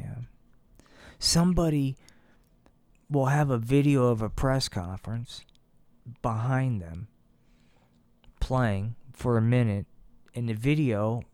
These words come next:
will be them, like, showing their face and different facial expressions while the press conference is going on.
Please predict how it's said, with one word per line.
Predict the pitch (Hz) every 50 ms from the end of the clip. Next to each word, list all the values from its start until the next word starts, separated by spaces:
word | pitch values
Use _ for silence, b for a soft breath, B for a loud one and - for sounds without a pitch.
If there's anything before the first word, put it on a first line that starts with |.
| - -
will | 120 123 120 113 104
be | 113 127 127 123
them, | 120 117 123 127 127 127 123 120 107 95 104 - - - - _ _ _ _ -
like, | 117 120 117 107 98 -
showing | - - 139 127 135 131 131 127 123
their | 120 120 110 110
face | - - - - 143 135 131 120 101 98 - - - - - - - b b b b b b b b b
and | 123 123 120
different | - 143 143 - - 135 123 -
facial | - - 139 135 135 131 - 127 107
expressions | 98 - - - 120 107 107 98 - - 110 107 104 - - - -
while | 120 120 120
the | 117
press | 117 - - 131 139 - -
conference | - 104 95 95 - - - -
is | 104 104
going | - 107 104 98 98 101
on. | 101 98 98 120 113